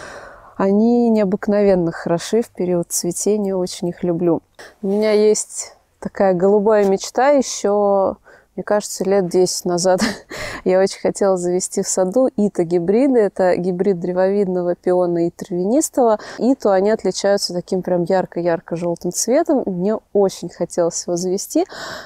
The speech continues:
но их достаточно сложно было достать. Э, лет десять назад, когда я про них первый раз услышала, саженец стоил каких-то совершенно невообразимых денег, порядка десяти тысяч. Э, но это был какой-то такой достаточно дорогой питомник.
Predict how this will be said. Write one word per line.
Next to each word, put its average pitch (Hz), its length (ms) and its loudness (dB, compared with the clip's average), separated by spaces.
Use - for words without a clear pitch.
но 233 360 2
их 226 240 0
достаточно 202 520 -2
сложно 185 440 0
было 175 240 0
достать. 240 760 -2
Э, 185 880 -2
лет 185 180 -2
десять 190 300 -2
назад, 180 340 0
когда 165 400 0
я 190 200 2
про 180 160 -2
них 185 180 -4
первый 185 300 -2
раз 185 200 0
услышала, 269 680 0
саженец 240 560 0
стоил 214 280 4
каких-то 202 280 -2
совершенно 208 400 2
невообразимых 196 720 2
денег, 294 420 2
порядка 202 380 0
десяти 202 320 0
тысяч. - 680 0
Э, 196 200 2
но 220 140 0
это 208 120 0
был 190 140 0
какой-то - 380 -4
такой 175 240 -2
достаточно 175 460 -2
дорогой 180 280 0
питомник. 285 520 2